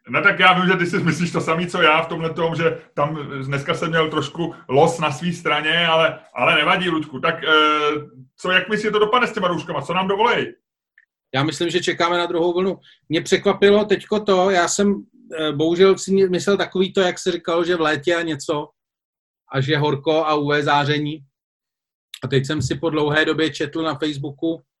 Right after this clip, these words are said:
Speaker 2: eh, příspěvek, eh, Marka, Martina, mně se strašně pletou jména, Jaroše,
Speaker 1: Martin
Speaker 2: eh,
Speaker 1: Jaroš.
Speaker 2: který,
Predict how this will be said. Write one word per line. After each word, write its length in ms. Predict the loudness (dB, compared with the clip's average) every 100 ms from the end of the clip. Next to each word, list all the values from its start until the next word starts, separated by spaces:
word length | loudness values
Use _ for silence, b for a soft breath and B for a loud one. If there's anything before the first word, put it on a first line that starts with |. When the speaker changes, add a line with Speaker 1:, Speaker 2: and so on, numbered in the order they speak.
| _ _ _ _
Speaker 2:
eh, 320 | -4 -2 0 -2
příspěvek, 640 | -4 -8 -2 0 2 0 -2
eh, 360 | -4 0 0 0 -2 -10 _ _ _ _ _ _ _ _ _ _ _
Marka, 360 | -6 -4 -4 -2
Martina, 400 | -2 -4 -4 -4
mně 120 | -6
se 120 | -10
strašně 320 | -14 -14 -12
pletou 320 | -10 -10 -8 -8
jména, 260 | -8 -10 -14 _ _ _ _ 0
Jaroše, 640 | 2 2 0 2 2 0 -10 _ _ _ _
Speaker 1:
Martin 220 | 0 2 4
Speaker 2:
eh, 20 |
Speaker 1:
Jaroš. 240 | 4 2
Speaker 2:
který, 120 | 0